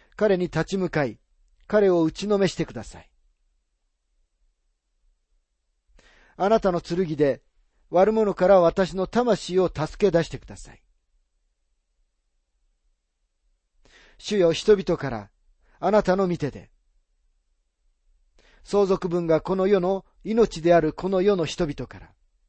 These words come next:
彼らの腹はあなたの宝で満たされ、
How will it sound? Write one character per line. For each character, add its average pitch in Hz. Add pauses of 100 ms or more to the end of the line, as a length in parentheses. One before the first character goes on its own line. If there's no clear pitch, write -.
(2250)
彼 220
ら 175
の 190
腹 165
は 127 (480)
あ 170
な 220
た 190
の 190
宝 190
で 165
満 151
た 156
さ 139
れ、 113